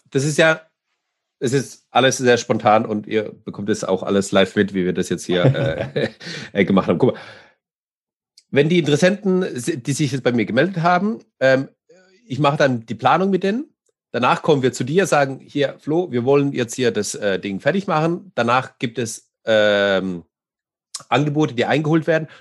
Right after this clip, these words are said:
Speaker 1: Du prüfst die Angebote und dann, ähm, ja, dann sagst du hier das Angebot, dann gibt es so wahrscheinlich so eine, so ein, so eine Vergleichsliste mit, mit Sachen,
Speaker 2: Genau.
Speaker 1: hier Vorteile, Nachteile und so weiter, ne?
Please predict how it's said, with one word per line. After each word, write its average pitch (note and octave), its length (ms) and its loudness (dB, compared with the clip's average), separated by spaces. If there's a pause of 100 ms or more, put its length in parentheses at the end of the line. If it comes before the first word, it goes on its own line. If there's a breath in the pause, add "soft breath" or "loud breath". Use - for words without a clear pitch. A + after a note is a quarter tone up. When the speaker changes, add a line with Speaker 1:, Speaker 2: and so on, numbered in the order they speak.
(120 loud breath)
Speaker 1:
Du D3+ 120 2
prüfst D#3 280 0
die A#2+ 80 2
Angebote F#3+ 760 2 (440 soft breath)
und D3+ 420 2 (160)
dann, C#3 380 0
ähm, C3+ 880 0 (180)
ja, G#2+ 220 2
dann A2+ 180 -2
sagst C3 260 0
du C3 60 0
hier B2+ 180 0
das A#2 160 -4
Angebot, A#2+ 580 0
dann G#2+ 520 -2
gibt A#2+ 180 -4
es - 140 0
so A2+ 260 2
wahrscheinlich A2 380 0
so A2+ 80 0
eine, G2+ 200 2
so G#2 120 -4
ein, F#2+ 160 -8
so - 100 -14
eine F2+ 80 -10
Vergleichsliste C#3 760 -2
mit, B2 280 -4
mit G#2 120 -8
Sachen, A2 180 0
Speaker 2:
Genau. B2+ 180 2
Speaker 1:
hier G#2 240 0
Vorteile, F#2+ 460 0
Nachteile E3 520 -4
und D3 120 -4
so C#3 120 -8
weiter, C#3+ 280 -4
ne? D3 140 -2